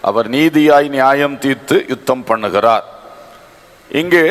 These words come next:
அவருடைய அந்த இரண்டாம் வருகை பற்றி சகரியா பதினான்கு நான்குல சொன்னதுதான் இங்கே யோவானுக்கு இன்னொரு காட்சி. அவர் எப்படி வருகிறார் என்கிற காட்சி. பரலோகத்திலிருந்து வெண்குதிரையின் மேல் ஏறி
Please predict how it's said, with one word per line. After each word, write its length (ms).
அவருடைய 300
அந்த 140
இரண்டாம் 380
வருகை 320
பற்றி 280
சகரியா 360
பதினான்கு 580
நான்குல 320
சொன்னதுதான் 680
இங்கே 160
யோவானுக்கு 640
இன்னொரு 280
காட்சி. 400
அவர் 220
எப்படி 360
வருகிறார் 500
என்கிற 280
காட்சி. 400
பரலோகத்திலிருந்து 720
வெண்குதிரையின் 760
மேல் 240
ஏறி 160